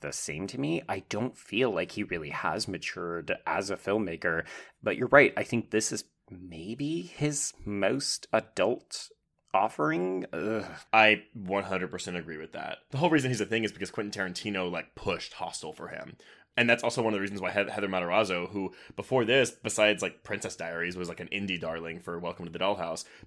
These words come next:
Speaker 2: she only really did this because of Quentin Tarantino's involvement, 'cause she wanted to do something that Tarantino had his hands on.
Speaker 1: Right. So for this, we get naked Heather Matarazzo. <laughs>
Speaker 2: Which I'm still shocked by.
Speaker 1: Very shocked.
Speaker 2: I did find a good piece, uh, of an interview with her that I'll bring up when we discuss her death scene, because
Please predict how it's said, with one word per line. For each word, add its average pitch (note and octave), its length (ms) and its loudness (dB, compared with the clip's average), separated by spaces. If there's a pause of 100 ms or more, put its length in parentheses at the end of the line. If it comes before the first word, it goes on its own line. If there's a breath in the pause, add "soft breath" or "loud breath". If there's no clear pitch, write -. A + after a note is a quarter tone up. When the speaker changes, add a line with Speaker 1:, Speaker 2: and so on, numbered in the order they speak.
(160)
Speaker 2:
she A#2+ 400 -2 (260)
only A2 240 2
really G#2 180 4
did G2 100 0
this F#2+ 80 -8
because F#2+ 300 -4
of F2+ 100 -4
Quentin G2 320 -6
Tarantino's F2+ 220 -6
involvement, F2 360 -2
'cause - 120 -14
she - 100 -10
wanted F#2 140 -6
to E2+ 40 -10
do F2+ 80 -8
something F2 280 -8
that E2+ 180 -4
Tarantino F2+ 400 -8
had F2 120 -10
his E2 100 -8
hands E2+ 300 -10
on. - 180 -12 (120)
Speaker 1:
Right. E2 480 -4 (200)
So D#2+ 400 -2
for F2 180 -8
this, D#2 540 2
we B2 100 4
get A#2 360 8 (200)
naked G2+ 680 0 (120)
Heather A2+ 260 4
Matarazzo. A#2+ 580 4 (180)
<laughs> - 160 -10
Speaker 2:
Which C#4 460 4
I'm B3+ 220 4
still D4 300 2
shocked - 760 -4
by. D#2 320 2
Speaker 1:
Very D2+ 380 -2
shocked. - 540 -6
Speaker 2:
I B2+ 100 6
did D3 160 2
find D3+ 160 6
a C#3 60 6
good B2 260 2
piece, G#2+ 500 -2
uh, F#2+ 360 4
of G#2+ 160 -2
an G2 140 -2
interview G2 340 0
with F2+ 100 -6
her F#2 120 2
that F2 140 0
I'll F#2 100 0
bring F2+ 180 2
up F2 140 -4
when F#2 140 -4
we F2 80 -4
discuss F2+ 300 -6
her F2+ 100 -8
death E2+ 200 -8
scene, F2 200 -10
because F2+ 320 -4